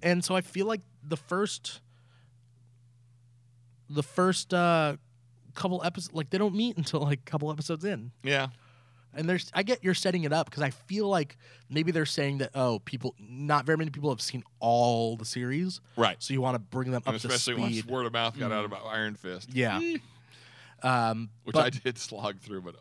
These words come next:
Speaker 2: oh my God.
Speaker 1: honestly, the only,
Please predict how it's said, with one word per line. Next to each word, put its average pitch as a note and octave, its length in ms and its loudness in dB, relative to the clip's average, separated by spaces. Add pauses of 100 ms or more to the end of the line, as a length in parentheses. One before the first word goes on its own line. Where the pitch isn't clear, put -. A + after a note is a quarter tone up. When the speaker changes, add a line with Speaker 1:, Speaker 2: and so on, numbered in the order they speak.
Speaker 2:
oh C3+ 160 -20
my B2 120 -20 (100)
God. - 380 -20
Speaker 1:
honestly, F3+ 600 2
the D3+ 380 -2 (120)
only, E3+ 1080 2